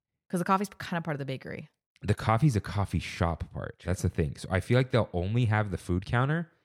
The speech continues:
Speaker 2: and they'll let you order their little, the rolls and a couple pastries. But I do
Speaker 1: Definitely get potato balls.
Speaker 2: Yes.
Speaker 1: W-, definitely. That you, you must, you
Speaker 2: So
Speaker 1: must
Speaker 2: do
Speaker 1: get
Speaker 2: check
Speaker 1: that.
Speaker 2: out Earl of Sandwich. I think they do have a couple salads and wraps and stuff.
Speaker 1: They have wraps,
Speaker 2: Yeah.
Speaker 1: yes.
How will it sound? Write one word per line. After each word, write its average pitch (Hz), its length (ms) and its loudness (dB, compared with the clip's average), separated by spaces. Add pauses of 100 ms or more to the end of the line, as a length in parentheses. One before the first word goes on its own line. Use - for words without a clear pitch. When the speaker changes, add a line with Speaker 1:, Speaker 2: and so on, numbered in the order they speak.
(360)
Speaker 2:
and 101 200 2
they'll 98 180 6
let 98 220 4
you 98 200 4
order 90 440 4
their 80 180 0
little, 80 380 -2
the 85 80 -2
rolls 78 540 2
and 76 120 -2
a 76 40 -2
couple 78 340 -2
pastries. 53 640 -8 (320)
But 160 180 -4
I - 160 2
do 185 40 0
Speaker 1:
Definitely 190 460 -4
get - 560 -12 (240)
potato - 240 -14
balls. - 340 -18 (100)
Speaker 2:
Yes. - 380 -4 (180)
Speaker 1:
W-, - 140 -16 (320)
definitely. 135 500 -2
That 139 240 -8
you, 156 200 -4
you 147 320 -2
must, 143 600 -6
you 156 100 -10
Speaker 2:
So 120 120 4
Speaker 1:
must - 120 0
Speaker 2:
do 107 80 6
Speaker 1:
get - 80 6
Speaker 2:
check 185 180 4
Speaker 1:
that. 190 80 4
Speaker 2:
out 180 80 6
Earl 165 160 6
of 165 60 2
Sandwich. 110 340 6
I 95 100 4
think 147 200 2
they 151 100 6
do 127 160 6
have 123 160 8
a 120 40 4
couple 123 260 4
salads 98 380 4
and 113 100 4
wraps 82 300 4
and 80 80 -2
stuff. - 360 -6
Speaker 1:
They 214 80 4
have 196 100 6
wraps, - 340 -2
Speaker 2:
Yeah. - 80 -6
Speaker 1:
yes. - 180 -8